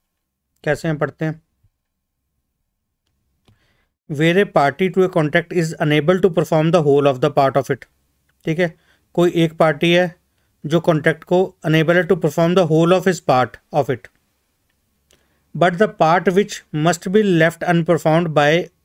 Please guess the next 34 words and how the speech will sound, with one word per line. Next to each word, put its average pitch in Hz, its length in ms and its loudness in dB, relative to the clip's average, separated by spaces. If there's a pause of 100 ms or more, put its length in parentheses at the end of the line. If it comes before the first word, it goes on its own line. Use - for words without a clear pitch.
(100)
a 185 100 2 (100)
only 165 460 0 (460)
a 190 100 2
small 180 460 0
proportion 175 580 0
to 185 100 2
the 180 140 2
whole 165 300 2
in 190 200 0
value 117 380 -2 (2000)
and 208 400 2
admits 175 500 0 (160)
compensation 156 600 -2 (320)
in 160 100 -2
money। 151 280 0 (380)
मतलब, 160 100 -2
यहाँ 170 200 2
पे 165 100 0
दो 170 160 2
चीज़ें 175 220 0
हमने, 170 380 -2
अ, - 60 -14 (440)
इंपॉर्टेंट 156 440 0
है 180 140 -2 (1080)
कि 180 100 -2
जो 190 360 0
लेफ्ट 160 440 0
अनपरफॉर्म्ड 185 760 0
है 170 200 2
वो 175 260 2
एक 180 220 -4
स्मॉल 165 440 0
पोर्शन 147 380 -2
है 110 120 -12